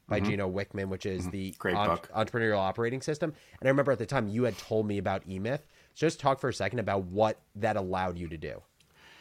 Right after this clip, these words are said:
Speaker 2: Yeah, so it allowed me, Michael Gerber studied McDonald's and said there's a cookie cutter formula. People don't fail, systems do. If you don't have the systems in place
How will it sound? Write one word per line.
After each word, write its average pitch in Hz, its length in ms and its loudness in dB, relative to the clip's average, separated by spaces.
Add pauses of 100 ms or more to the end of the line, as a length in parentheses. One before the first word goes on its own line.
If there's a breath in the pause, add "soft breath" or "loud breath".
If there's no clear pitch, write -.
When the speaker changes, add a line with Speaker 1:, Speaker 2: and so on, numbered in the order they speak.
(260 soft breath)
Speaker 2:
Yeah, 117 120 10
so 135 160 8
it 123 80 8
allowed 131 400 12
me, 110 400 8
Michael 117 340 8
Gerber 107 340 8
studied 101 520 4
McDonald's 95 720 4
and 92 160 0
said 98 280 4
there's 92 180 2
a 92 60 -8
cookie - 320 2
cutter 110 280 4
formula. 95 720 4
People 127 240 2
don't 107 200 6
fail, 98 340 4
systems 98 540 0
do. 107 260 2
If 95 160 0
you 101 80 0
don't 113 360 4
have 104 320 2
the 90 60 0
systems 113 580 2
in 98 100 2
place 95 480 0